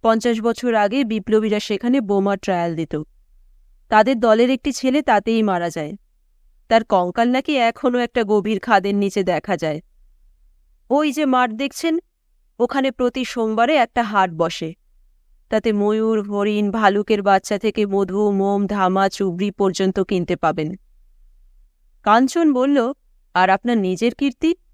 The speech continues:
মহিলা উদ্যোগশালা নাকি? তাও তো দেখতে হবে।" "গাড়িটা আনতে পারিনি, হেঁটেই সব দেখব।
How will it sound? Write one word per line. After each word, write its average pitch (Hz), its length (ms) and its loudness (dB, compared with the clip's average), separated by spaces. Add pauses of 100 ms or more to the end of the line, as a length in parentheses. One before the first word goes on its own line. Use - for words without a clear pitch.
(600)
মহিলা 233 420 2
উদ্যোগশালা 226 680 0
নাকি? 226 400 -2 (800)
তাও 190 200 4
তো 311 140 0
দেখতে 240 320 2
হবে।" 214 420 2 (1040)
"গাড়িটা 220 520 2
আনতে 294 220 0
পারিনি, 302 480 0 (480)
হেঁটেই 254 300 2
সব 226 300 0
দেখব। 160 400 0